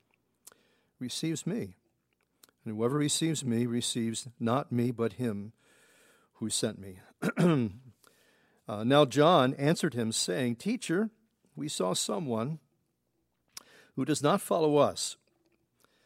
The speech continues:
They were casting out demons in your name, and we forbade the, him, him because he does not follow, uh, after us." But Jesus said, "Do not forbid him,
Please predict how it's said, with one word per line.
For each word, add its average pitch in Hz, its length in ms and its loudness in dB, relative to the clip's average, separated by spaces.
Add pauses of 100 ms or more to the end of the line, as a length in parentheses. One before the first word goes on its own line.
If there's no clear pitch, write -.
(320)
They 147 140 -8
were 165 100 0
casting 151 520 2
out 127 200 4
demons 135 400 0
in 123 140 0
your 127 160 4
name, 139 560 0 (680)
and 131 140 0
we 175 120 6
forbade 208 480 0
the, 127 100 -2
him, 117 300 -4
him 110 360 -2 (300)
because 139 320 0
he 143 80 -2
does 127 260 0
not 127 160 0
follow, 117 420 0 (460)
uh, 117 220 -2
after 143 400 2
us." 95 340 -4 (880)
But 113 140 -4
Jesus 165 380 2
said, 135 260 4
"Do 123 140 4
not 151 200 6
forbid 147 380 2
him, 131 320 -2